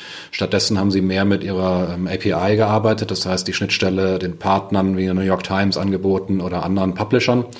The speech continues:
und, äh, da jetzt quasi diese Where-to-Watch-Information, äh, zu irgendwelchen Artikeln oder, ähm, oder sowas anzuzeigen. Und, ähm, damit haben die ein größeres Netzwerk an,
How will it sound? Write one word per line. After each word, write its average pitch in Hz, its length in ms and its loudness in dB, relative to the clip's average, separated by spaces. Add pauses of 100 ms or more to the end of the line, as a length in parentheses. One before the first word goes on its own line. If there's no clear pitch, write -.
(520)
und, 90 480 0
äh, 90 140 0
da 87 220 2
jetzt 92 160 -2
quasi 90 260 0
diese 85 240 -4
Where-to-Watch-Information, 92 1300 0
äh, 92 180 -4
zu - 120 0
irgendwelchen 95 260 2
Artikeln 95 480 2
oder, 87 460 -2
ähm, 82 240 -2 (460)
oder 98 100 0
sowas 82 240 0
anzuzeigen. 90 720 0 (520)
Und, 82 440 -2
ähm, 82 180 -2
damit 90 300 0
haben 92 80 2
die 87 80 2
ein 82 60 -2
größeres 92 420 2
Netzwerk 92 520 0
an, 85 260 -4